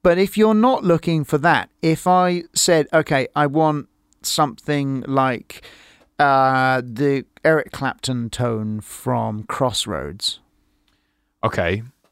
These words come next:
Speaker 2: What is the Eric Clapton tone from Crossroads?
Speaker 1: So,
Speaker 2: 'Cause I don't
Speaker 1: uh,
Speaker 2: know.
Speaker 1: we'd be probably looking something like a Marshall Blues Breaker or a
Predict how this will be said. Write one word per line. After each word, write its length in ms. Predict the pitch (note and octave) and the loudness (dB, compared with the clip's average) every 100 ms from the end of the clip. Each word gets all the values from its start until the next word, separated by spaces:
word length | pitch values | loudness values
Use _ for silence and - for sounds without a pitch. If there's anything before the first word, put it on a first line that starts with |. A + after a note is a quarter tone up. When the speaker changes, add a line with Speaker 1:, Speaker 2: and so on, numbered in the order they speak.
| _ _ _ _ _ _ _ - | _ _ _ _ _ _ _ -10
Speaker 2:
What 340 | A2 A#2+ B2+ | -2 0 2
is 160 | C3 G#2+ | 0 0
the 140 | G#2 | -2
Eric 200 | F#2 - | -2 -2
Clapton 380 | - G#2 - G#2 | -4 -6 -4 -4
tone 220 | G#2+ F#2 | -4 -4
from 160 | F2+ F2 | -6 -8
Crossroads? 500 | E2+ D#2+ - C2 - | -6 -8 -8 -8 0
Speaker 1:
So, 160 | E3+ E3 | 2 4
Speaker 2:
'Cause 120 | D#3 | 4
I 80 | D#3 | 2
don't 220 | D3 F3 | 2 2
Speaker 1:
uh, 40 | |
Speaker 2:
know. 100 | E3+ | 2
Speaker 1:
we'd 220 | F3+ F3+ C#3 | 4 2 4
be 100 | D#3+ | 2
probably 420 | D#3+ D3 C#3+ C#3+ | 2 2 0 -2
looking 500 | D#3 D3 C3+ B2 A#2+ | 0 0 0 -4 -4
something 320 | - B2 A#2+ | -4 -2 -2
like 200 | A#2+ A#2+ | -4 -2
a 260 | A#2+ A#2 A2+ | -2 -2 -2
Marshall 520 | A#2 A#2+ A2+ A#2 G#2+ - | -2 -2 -4 -6 -10 -10
Blues 360 | C#3 A2 B2+ A#2 | -10 -4 -4 -4
Breaker 600 | - A2+ A2+ A2+ G2+ F#2 - _ _ _ _ _ - | -4 -4 -4 -6 -6 -8 -14 _ _ _ _ _ -6
or 240 | A#2+ A2+ | -2 -2
a 200 | G#2+ G#2 | -2 -4